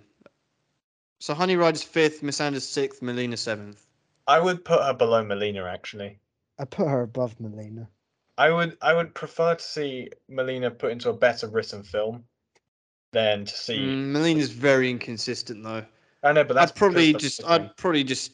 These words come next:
Speaker 1: I think Octopussy does edge it above Melina, I think.
Speaker 2: Well, I can only fight so far.
Speaker 1: Um, okay, villain. This is gonna be interesting.
Speaker 2: Yeah, I would be
Speaker 1: Number
Speaker 2: interested
Speaker 1: one,
Speaker 2: to see this.
Speaker 1: Blofeld, Donald Pleasance. Number two, Goldfinger.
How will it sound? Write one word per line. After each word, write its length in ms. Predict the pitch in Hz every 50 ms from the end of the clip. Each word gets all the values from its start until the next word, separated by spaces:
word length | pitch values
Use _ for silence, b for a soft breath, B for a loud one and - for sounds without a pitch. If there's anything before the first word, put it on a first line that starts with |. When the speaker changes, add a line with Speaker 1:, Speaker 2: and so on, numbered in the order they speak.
| _ -
Speaker 1:
I 60 | 151
think 360 | 143 - 185 151 139 127 - _
Octopussy 480 | - 143 135 143 - - 127 113 113 113
does 220 | 143 127 117 113 117 -
edge 220 | 120 117 107 - 117
it 100 | 110 107
above 260 | 104 117 110 104 104
Melina, 380 | 107 107 104 104 101 101 101
I 40 | 98
think. 260 | 98 - 107 104 107 - _ _ _ _ _ _ _ _ _ _ _ _ _ _ _ _ _ _ _ _ _ _ _ _ _ _ _ b b b b b b b b b b b _ _ _ -
Speaker 2:
Well, 300 | 147 143 147 139 - -
I 580 | - - - - - - - - - _ _ _ -
can 80 | - 123
only 180 | 117 110 110
fight 280 | 110 - 120 110 - -
so 200 | - - 110 101
far. 260 | 104 - 101 104 107 - _ _ _ _ -
Speaker 1:
Um, 540 | 127 127 127 123 123 123 123 123 123 120 - - _ _ _ - - _ _ _ -
okay, 380 | 147 - 180 156 120 113 101 - _ _ _
villain. 580 | 165 131 123 156 165 170 147 117 104 98 101 - _ _ _
This 160 | 120 139 139
is 60 | 139 131
gonna 160 | - 120 110
be 120 | 107 107 104
interesting. 360 | 104 101 - - 110 101 98
Speaker 2:
Yeah, 180 | 110 117 120 120
I 160 | 110 110 127
would 100 | 131 151
be 60 | 156 156
Speaker 1:
Number 160 | 160 156 160
Speaker 2:
interested 180 | 160 147 123 110
Speaker 1:
one, 100 | 107 101
Speaker 2:
to 60 | -
see 100 | - 104
this. 160 | 104 - - -
Speaker 1:
Blofeld, 520 | - 156 160 151 151 151 - 131 123 117
Donald 240 | 110 135 131 127 113 -
Pleasance. 520 | - 127 127 117 110 104 107 - - -
Number 220 | 120 131 135 123
two, 320 | - - - 156 139 127 110 - - -
Goldfinger. 680 | 147 139 139 131 127 - - 120 110 107 104 101 95